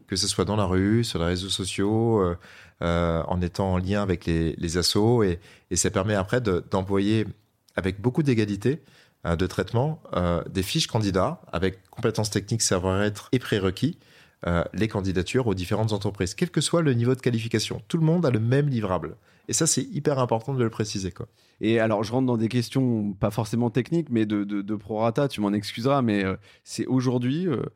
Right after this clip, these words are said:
Speaker 2: je dirais, le, le, le découpage entre, euh, effectivement, des gens que tu vas, tu vas sourcer dans la rue. Alors, j'aime pas trop le mot sourcer, euh, je trouve que c'est dur, en fait, ça fait très
Speaker 1: <laughs>
Speaker 2: commodité, quoi, mais,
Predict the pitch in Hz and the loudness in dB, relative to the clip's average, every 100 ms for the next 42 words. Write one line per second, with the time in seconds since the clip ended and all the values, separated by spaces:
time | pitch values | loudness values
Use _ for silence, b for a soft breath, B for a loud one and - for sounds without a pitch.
0 | b b - 95 113 117 113 101 101 87 | b b -18 0 2 4 4 2 0 2
1 | 113 117 120 - 117 151 110 - 120 120 | 2 2 0 0 0 2 -2 0 2 4
2 | 101 98 95 90 92 82 67 101 98 110 | 4 2 0 -2 -4 -4 -6 -6 -4 0
3 | 123 110 110 104 90 98 104 92 - 101 | 2 2 0 -4 -4 -4 -2 -6 -6 -6
4 | 98 - - 98 107 107 104 131 123 104 | -6 -6 -6 0 2 2 2 2 2 0
5 | 104 127 - 127 104 101 90 - 107 104 | 0 -2 0 0 0 -4 -12 -4 0 0
6 | 107 - - - 98 107 113 101 101 101 | -2 -6 -8 -6 -4 0 0 0 -4 -6
7 | 95 139 - 131 - 117 117 107 107 110 | -6 -4 -2 -2 0 2 2 0 -2 0
8 | 104 98 98 | 0 0 -2